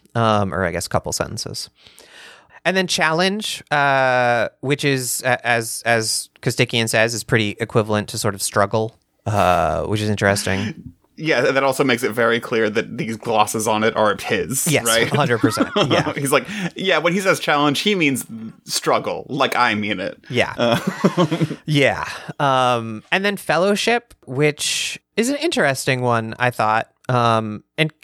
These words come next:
Speaker 1: and I think is, like, I actually think it's, like, cool that LeBlanc included it as, like, part of this taxonomy, because I feel like this is a thing that if you, for instance, in the two thousands were mostly thinking about, like,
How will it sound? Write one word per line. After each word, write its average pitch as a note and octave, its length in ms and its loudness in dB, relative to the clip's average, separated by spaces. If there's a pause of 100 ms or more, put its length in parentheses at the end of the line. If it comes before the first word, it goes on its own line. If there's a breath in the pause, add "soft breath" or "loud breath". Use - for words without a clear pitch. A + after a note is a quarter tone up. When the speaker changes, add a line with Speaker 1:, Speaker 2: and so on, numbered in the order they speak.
(100)
Speaker 1:
and D#3+ 200 2
I D#3 100 2
think G#3+ 220 -2
is, D#3 180 -2
like, C3+ 280 0 (420)
I B2+ 60 0
actually F3+ 260 0
think G3 120 2
it's, D#3 100 2
like, D3+ 140 2
cool D3+ 400 2
that A#2+ 200 2
LeBlanc A#2 420 2
included A2 400 0
it D#2+ 160 -6 (140)
as, A#2 180 2
like, G#2 280 2 (100)
part A2 260 4
of G2+ 140 -2
this A2 180 0
taxonomy, A2+ 640 0
because C3 220 0
I A#2+ 100 2
feel D3 140 0
like A#2+ 140 2
this B2 180 -6
is A2+ 80 -6
a A2+ 80 -4
thing A#2+ 320 0
that G#2 260 0 (540 loud breath)
if C#3 140 0
you, D3+ 120 4
for C#3+ 160 2
instance, B2+ 440 -2
in A#2 100 -2
the A#2 80 -2
two A#2+ 160 -4
thousands A2+ 420 0
were A2 80 0
mostly G#2+ 380 0
thinking G#2 320 -2
about, G2+ 300 2
like, G2 300 -4